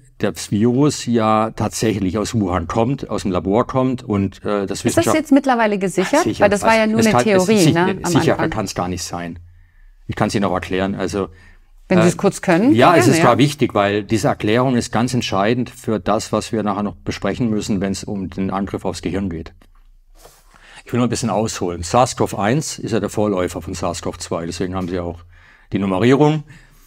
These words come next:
Speaker 1: Äh, sars-cov eins hat für eine respiratorische Erkrankung zweitausendzwei, zweitausenddrei ge-, äh, gesorgt. Man hat dann viele Studien gemacht an dem Virus später dann, also, ja, also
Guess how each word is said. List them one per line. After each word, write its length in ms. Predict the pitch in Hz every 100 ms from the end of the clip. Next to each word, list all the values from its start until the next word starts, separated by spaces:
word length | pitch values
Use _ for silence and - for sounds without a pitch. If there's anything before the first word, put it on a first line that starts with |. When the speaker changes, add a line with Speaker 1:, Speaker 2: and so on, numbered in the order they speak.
| - -
Speaker 1:
Äh, 200 | 113 110
sars-cov 340 | 107 110 - 120
eins 300 | 107 131 123
hat 180 | 120
für 380 | - - 110 104
eine 180 | 101 98
respiratorische 640 | 98 - 95 101 107 117
Erkrankung 380 | 101 92 101 110
zweitausendzwei, 600 | - 95 95 95 - 98
zweitausenddrei 600 | 101 98 90 85 80 85
ge-, 380 | 117 107 127 113
äh, 40 | 107
gesorgt. 540 | 107 120 120 123 -
Man 180 | 110 92
hat 120 | 92
dann 160 | 92 92
viele 220 | - 110
Studien 300 | - 131 135
gemacht 280 | 131 127 120
an 60 |
dem 120 | 120 110
Virus 300 | 120 117 -
später 360 | - 113 110
dann, 320 | 113 117 120 120
also, 420 | 85 87 - - - -
ja, 180 | 95 113
also 300 | 98 92